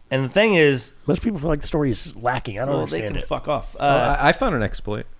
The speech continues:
Speaker 1: What?
Speaker 2: Oh, great.
Speaker 3: Well, I went to Pinballs, and, uh, if you go on Wednesdays at eight o'clock, they give you this free play card, and you can play any, any game for three hours, or not any game, but you can, you can swipe the card on any game for, for an hour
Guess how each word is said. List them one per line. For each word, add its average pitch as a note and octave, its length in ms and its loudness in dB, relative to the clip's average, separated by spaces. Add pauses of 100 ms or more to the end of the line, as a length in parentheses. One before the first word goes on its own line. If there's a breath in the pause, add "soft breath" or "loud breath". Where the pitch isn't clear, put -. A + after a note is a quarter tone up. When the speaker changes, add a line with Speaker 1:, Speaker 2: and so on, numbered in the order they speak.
(140)
Speaker 1:
What? G#2+ 260 -4
Speaker 2:
Oh, G2+ 140 0
great. E2 340 -8 (260)
Speaker 3:
Well, A#2 160 -2
I A#2+ 160 2
went C3 180 4
to A#2 120 0
Pinballs, F#2+ 600 0
and, F#2+ 360 0
uh, F2 200 0
if - 140 -6
you A2+ 80 2
go A2+ 140 4
on F#2+ 160 2
Wednesdays F2 880 -4 (340 soft breath)
at G2 140 0
eight F#2+ 160 2
o'clock, A#2 420 0
they G2 80 2
give F2+ 200 0
you F#2+ 100 0
this F2 140 -6
free G#2 220 -4
play A#2 280 0
card, D#2 440 -6 (440 soft breath)
and G2 400 -2
you A2+ 160 2
can G2+ 220 -4
play A#2 220 2
any, C#3 200 2 (120)
any B2+ 180 0
game A#2+ 260 2
for G#2 160 -6
three G#2+ 360 -4
hours, F#2+ 260 -2
or G#2+ 100 -2
not A#2 160 2
any F#2+ 160 -4
game, E2+ 240 -4
but E2 120 -6
you A#2+ 120 0
can, B2 360 -2
you A#2+ 180 -2
can D#3+ 140 2
swipe D#3+ 320 0
the D3+ 160 -2
card A#2+ 340 4
on G#2 120 2
any G#2+ 280 0
game F#2 340 -2
for, G2 200 -6 (180)
for G#2+ 260 0
an G2 180 0
hour E2+ 440 0